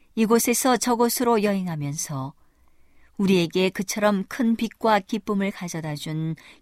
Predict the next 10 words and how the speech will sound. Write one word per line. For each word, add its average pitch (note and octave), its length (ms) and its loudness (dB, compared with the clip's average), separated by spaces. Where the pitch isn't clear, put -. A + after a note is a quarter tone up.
교리를 A3+ 500 4
선포하고 C#3 920 -8
신자를 G#3+ 520 4
격려하고 D#3+ 960 -2
오류를 A3+ 580 4
교정하고 C3+ 840 -8
교회 G#3 280 6
안에 F#3 220 4
있는 F#3 360 2
질서를 A3 580 0